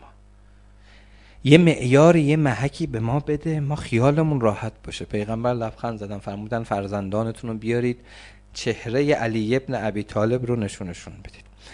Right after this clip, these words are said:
اگر فرزند لبخند زد، شاد شد،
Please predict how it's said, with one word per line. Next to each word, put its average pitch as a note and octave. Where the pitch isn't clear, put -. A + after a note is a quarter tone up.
اگر B2+
فرزند A2+
لبخند G#2+
زد، F#2+
شاد A#2+
شد، -